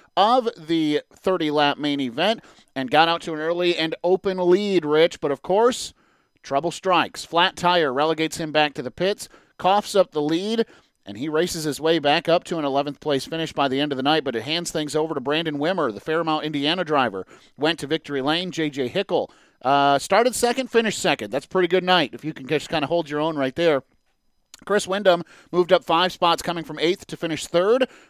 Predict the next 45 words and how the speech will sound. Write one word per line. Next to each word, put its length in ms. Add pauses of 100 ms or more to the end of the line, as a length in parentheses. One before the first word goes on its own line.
Our 160
guest 340
last 320
week, 220
Cap 260
Henry, 420 (220)
started 360
ninth, 320
drove 260
his 240
way 240
up 220
to 140
a 60
fourth 300
place 240
finish, 300
and 100
Jordan 280
Ryan, 380
the 80
Castilla, 520 (140)
uh, 160
Castilia, 560
Ohio 340
driver, 420 (320)
finished 440
in 260
the 80
fifth 520
spot. 420 (840)
Uh, 240
Zeth 260
Sabo 320
was 140
down 220
there 140
racing 300
as 100
well. 200
Ricky 240
Peterson, 460
a 40
former 280
guest 300